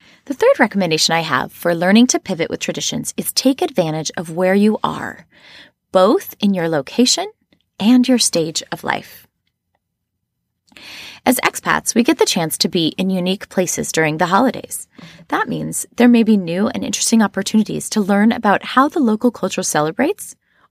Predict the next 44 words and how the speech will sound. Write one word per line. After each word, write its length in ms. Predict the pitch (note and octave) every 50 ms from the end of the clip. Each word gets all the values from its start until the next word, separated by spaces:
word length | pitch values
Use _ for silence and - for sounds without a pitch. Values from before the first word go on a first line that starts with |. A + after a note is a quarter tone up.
| _ _
or 240 | F#4 D#4+ A#3+ C4 C#4
how 180 | A#3+ B3+ A#3+
they 140 | A3+ B3+ C4
don't, 500 | A3 - G#3+ - - - - - - - -
depending 400 | - - - G3 E3+ E3 E3+ F#3+
on 260 | F#3 F3 F#3 G3 G3+ - _ _
where 160 | E3+ E3+ D#3+
you 180 | E3+ G#3 G#3+ E3
are 160 | C#3 C#3 C3+
in 160 | - - D#3+
the 80 | F3 -
world. 240 | - C#3 - - - _ - - - - - - - _
One 160 | _ D#4 G#4+ A#4+
way 120 | A#4 A#4
to 160 | - - G4+
adapt 300 | C#4 G#3 G3 E3+ - -
traditions 540 | - G#3+ F#3+ F3 - - D#3+ D#3+ D#3 - - - -
is 140 | G#3+ -
to 120 | - - B3
make 240 | A#3 A#3 A#3+ B3+ -
it 120 | E4+ F4+
a 40 | F4
tradition 440 | - - D4 G#3 - - F3 F3+ -
to 180 | - - -
explore 600 | A3 - - - - - F#3+ F#3 F3 F3 G3 A#3 A#3+ _ -
local 260 | F#3 F3+ F3+ G#3 A#3
traditions 560 | - - G#3+ F3 D3+ - - F3+ F3+ - -
wherever 400 | A#3+ B3 - - A#3 B3 - D#4
you 200 | C#4 G#3 - -
are. 340 | - G#2+ - - - - _ _ _ _ _ _ _ _ - - - - - - _ _
In 140 | - B3 A#3+ -
Ecuador, 440 | - - - F4+ G#3 E3+ D3+ D#3
they 100 | E3 E3+
have 180 | E3+ F#3 F#3 F3+
a 60 | A3+
tradition 400 | - - A3 F3+ D#3 - - F3+
on 80 | F3+ F#3
New 80 | F3
Year's 260 | D#3+ D#3 F3 G3 - -
Eve 200 | C3 C3 C#3 - _
of 160 | G3 - -
making 320 | F3+ F3+ E3+ - D#3+ E3 -
papier-mâché 720 | - - G#3 - - C4 C4+ C4+ - - - E3 D#3+ - - _
effigies 540 | A3 A3+ - G#3+ D#3 - C#3+ C3 C3+ -